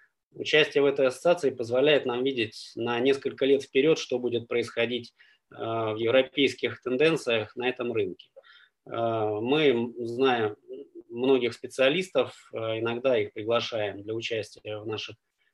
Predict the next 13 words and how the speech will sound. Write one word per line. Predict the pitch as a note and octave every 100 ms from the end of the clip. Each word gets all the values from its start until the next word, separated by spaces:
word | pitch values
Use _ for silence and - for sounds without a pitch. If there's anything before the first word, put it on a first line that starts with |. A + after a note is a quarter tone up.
| _ _
а, | - A#2 G#2+ G#2 G#2 G2+
местных, | G#2 C3 D#3+ D#3+ C#3 - - -
а, | B2 B2 A#2+
конференциях, | A#2 A#2+ C#3 C3 B2 A2+ A#2 A2+ - _ _ _ _ -
и | B2+ C3 B2+
это | A#2 B2 C#3 -
позволяет | C#3+ C3 C3+ C#3+ C#3 B2+ C3+
нам | C3+ C3 B2+ C#3
иметь | C3+ C3 C3+
репутацию | B2+ B2 C3 C3+ C#3 - - B2 A#2+ A2+ A#2+ B2+
на | A#2+
российском | C3+ C#3 D3 - G#2+
рынке | A#2 E3 E3 G#2+ F#2+